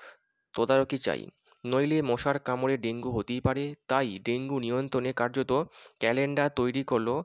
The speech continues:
রাজ্য প্রশাসন। অস্থায়ী ভিত্তিতে এক দশমিক তেরো লক্ষ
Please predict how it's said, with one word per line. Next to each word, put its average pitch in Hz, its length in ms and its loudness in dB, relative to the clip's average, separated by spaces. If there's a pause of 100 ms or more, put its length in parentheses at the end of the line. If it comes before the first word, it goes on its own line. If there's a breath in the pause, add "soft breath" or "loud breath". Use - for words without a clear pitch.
(320 loud breath)
রাজ্য 120 300 0
প্রশাসন। 107 440 0 (440 soft breath)
অস্থায়ী 147 500 0
ভিত্তিতে 123 500 -4 (360 loud breath)
এক 113 200 -2
দশমিক 143 420 -2
তেরো 113 220 2
লক্ষ 135 260 -2